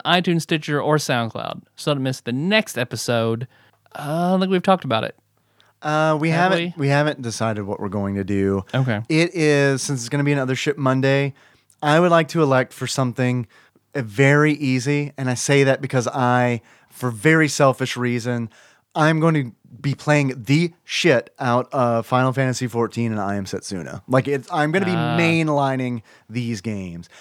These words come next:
Speaker 2: I'm planning on streaming all of I Am Setsuna if, if I can. Um, so I don't care what we talk about, but I would prefer an easy one.
Speaker 1: Well, let's,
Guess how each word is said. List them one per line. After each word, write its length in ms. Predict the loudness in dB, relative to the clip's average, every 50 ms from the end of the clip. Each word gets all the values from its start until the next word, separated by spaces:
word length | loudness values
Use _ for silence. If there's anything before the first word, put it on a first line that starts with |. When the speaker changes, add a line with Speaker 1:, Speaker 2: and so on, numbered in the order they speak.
| -20 -20 -12 -4
Speaker 2:
I'm 140 | -2 -2 -2
planning 340 | 0 0 0 0 0 0 -2
on 80 | -2 -4
streaming 600 | -6 -10 -8 -4 -4 -2 -2 -2 -2 -4 -6 -6
all 300 | -4 -2 0 0 0 0 -2
of 80 | -4
I 160 | -6 -6 -6 -6
Am 120 | -8 -8
Setsuna 540 | -10 -12 -14 -12 -8 -6 -4 -4 -4 -4 -4 -4
if, 120 | -6 -6 -4 -2
if 100 | 0 2
I 100 | 2 0
can. 560 | 0 0 0 2 2 2 0 -2 -6 -8 -10 -12 -20 -20 -20 -20 -20 -20 _ -6
Um, 720 | -4 -2 0 0 0 0 -2 -2 -2 -4 -6 -10 -12 _ _ _ _ _
so 340 | -10 -4 0 2 2 2 2 2
I 140 | 2 2 2
don't 260 | 2 0 -2 -4 -10
care 400 | -6 -2 0 2 4 4 2 2
what 360 | 0 0 0 2 2 2 2 0
we 100 | -2 0
talk 280 | 2 2 2 2 2 0
about, 400 | 0 2 2 2 2 2 0 0
but 140 | 0 0
I 80 | 2 2
would 160 | 0 -2 -4
prefer 320 | -4 -8 -4 -4 -2 -2 -2
an 80 | -4
easy 320 | -4 -4 -4 -4 -4 -6 -6
one. 180 | -6 -6 -6 -2
Speaker 1:
Well, 160 | -2 0 0
let's, 520 | 0 2 2 2 2 2 -2 -8 -8 -8